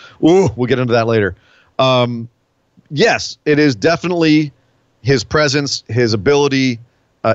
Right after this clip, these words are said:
in the ring. But if The Undertaker had never been allowed to win, he would not be The Undertaker that we know today.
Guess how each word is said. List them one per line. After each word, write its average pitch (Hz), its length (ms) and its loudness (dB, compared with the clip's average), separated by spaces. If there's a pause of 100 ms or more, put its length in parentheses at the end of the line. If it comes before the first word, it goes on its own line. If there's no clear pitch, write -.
in 156 160 2
the 151 80 2
ring. 107 480 0 (720)
But 143 220 0
if 147 80 -2
The 147 140 -2
Undertaker 160 380 -2
had 143 140 0
never 139 240 0
been 147 140 0
allowed 127 400 0
to 123 100 -4
win, 120 520 -2 (320)
he 147 160 2
would 131 180 2
not 135 300 0
be 135 80 0
The 127 120 0
Undertaker 113 680 -2
that 110 160 -2
we 110 100 0
know 98 160 2
today. 92 320 -2